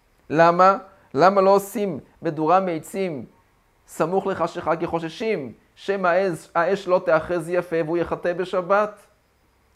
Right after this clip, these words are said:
עד, מתי כן אפשר להשתמש באש של המדורה בשבת? עד שיצית בהם האור, בעניין שתהא השלהבת עולה מאליה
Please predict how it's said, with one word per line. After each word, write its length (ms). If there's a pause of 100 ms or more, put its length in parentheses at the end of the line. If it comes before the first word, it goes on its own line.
(300)
עד, 360 (140)
מתי 400 (100)
כן 240 (580)
אפשר 440
להשתמש 1000 (180)
באש 460
של 220
המדורה 480
בשבת? 760 (580)
עד 300
שיצית 680
בהם 360
האור, 600
בעניין 520
שתהא 560
השלהבת 680
עולה 280
מאליה 1000